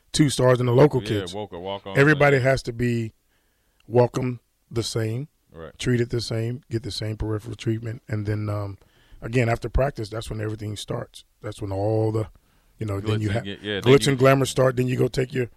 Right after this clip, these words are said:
Speaker 1: your
Speaker 2: Pictures.
Speaker 1: photo
Speaker 2: That,
Speaker 1: shoot.
Speaker 2: that's what I wanna know, man.
Speaker 1: But
Speaker 2: I mean,
Speaker 1: that's
Speaker 2: I, wh-, I mean, do they, do, do you have to, do, like, if you were,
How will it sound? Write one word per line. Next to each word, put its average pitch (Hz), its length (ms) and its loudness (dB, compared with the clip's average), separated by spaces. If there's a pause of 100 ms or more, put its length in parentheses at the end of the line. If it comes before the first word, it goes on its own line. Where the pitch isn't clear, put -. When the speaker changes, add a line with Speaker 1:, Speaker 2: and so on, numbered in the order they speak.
(460)
Speaker 1:
your - 120 -2
Speaker 2:
Pictures. 95 260 -12
Speaker 1:
photo 131 320 6
Speaker 2:
That, 127 60 4
Speaker 1:
shoot. 131 160 -2
Speaker 2:
that's 214 220 -2
what 165 80 -2
I 131 80 2
wanna 107 260 -4
know, 92 160 -10
man. 90 340 -16
Speaker 1:
But 143 200 0
Speaker 2:
I 147 40 -10
mean, 165 80 -2
Speaker 1:
that's 160 460 0
Speaker 2:
I, 147 40 -12
wh-, 160 280 -10
I 160 40 -4
mean, 160 280 -8 (840)
do 170 140 -2
they, 214 180 -2
do, 175 300 -10
do 151 140 -10
you 202 240 -6
have 175 300 -2
to, 170 100 -6
do, 139 180 -14 (100)
like, 135 200 -2
if 123 100 -10
you 196 160 -10
were, 185 240 -4